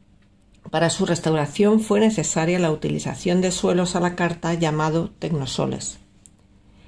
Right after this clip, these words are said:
El tercer y último monolito se corresponde con un podzol.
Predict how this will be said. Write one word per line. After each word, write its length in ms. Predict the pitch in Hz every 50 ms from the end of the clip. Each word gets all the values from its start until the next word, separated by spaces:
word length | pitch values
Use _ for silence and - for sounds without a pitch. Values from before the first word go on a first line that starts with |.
| - - -
El 180 | - 175 175 175
tercer 380 | 190 180 180 - 254 254 262
y 80 | 247 226
último 380 | 220 220 214 214 190 175 165
monolito 560 | 160 165 190 196 185 170 160 170 175 170 196 185
se 160 | - - 165
corresponde 640 | - 165 156 156 147 - - 185 180 185 190 190
con 180 | 185 180 156 151
un 180 | 170 180 175
podzol. 580 | 175 151 - - - - - 156 147 135 -